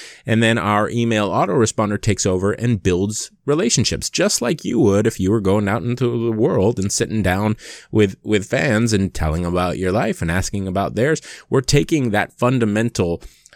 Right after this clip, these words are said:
uh, bonding process, and we're doing our best to automate it with, uh, the written word and, and sometimes video and things like that to walk a person through the different psychological stages that they ultimately need to be walked through to feel comfortable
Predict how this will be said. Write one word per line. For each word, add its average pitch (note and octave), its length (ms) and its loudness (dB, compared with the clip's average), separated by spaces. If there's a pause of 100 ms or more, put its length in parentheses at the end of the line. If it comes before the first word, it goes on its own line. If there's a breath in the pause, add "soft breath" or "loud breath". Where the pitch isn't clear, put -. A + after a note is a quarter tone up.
(140 loud breath)
uh, D#2+ 280 -2
bonding A#2+ 580 0
process, F2+ 720 -2
and F#2 80 -2
we're F#2+ 80 0
doing A2+ 260 4
our G2+ 100 4
best F#2 280 -2
to F2 160 -6
automate F2+ 480 0
it D#2 200 -6
with, E2+ 320 -2 (360 loud breath)
uh, D#2 240 0
the E2 120 -6
written E2+ 300 -2
word E3 500 2
and, - 380 -6
and D#2 260 -10 (140)
sometimes D#2+ 440 -4
video D3 500 0
and E2+ 240 -6
things E2+ 260 -4
like D#2 220 -6
that G2+ 260 0 (360 loud breath)
to G#2 340 4
walk A2 340 0
a D#3+ 60 -2
person G2+ 440 -2
through B2+ 440 -2
the A#2 80 0
different C3 480 -2
psychological G2+ 720 -2
stages G#2+ 600 -2
that - 180 -4
they F#2+ 160 0
ultimately F#2+ 680 0
need A#2 360 0
to G#2 80 0
be F#2 160 2
walked C#3 260 0
through F2+ 200 2
to F2+ 120 -4
feel F#2 220 -2
comfortable E2+ 760 -2